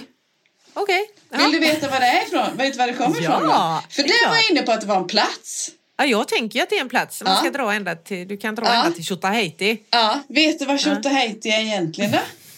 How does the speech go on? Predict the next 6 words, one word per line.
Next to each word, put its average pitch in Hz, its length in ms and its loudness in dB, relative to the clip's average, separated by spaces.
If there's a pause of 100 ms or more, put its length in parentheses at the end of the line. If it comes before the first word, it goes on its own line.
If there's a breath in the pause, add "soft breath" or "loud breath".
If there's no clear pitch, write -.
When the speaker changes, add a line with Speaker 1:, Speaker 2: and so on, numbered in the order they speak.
(120)
Speaker 1:
<laughs> 202 140 -6
Nej. 202 420 -2 (240)
Speaker 2:
Det 277 120 4
är 480 180 2
Tahiti. 370 540 2 (1800 loud breath)
Ja. 247 240 4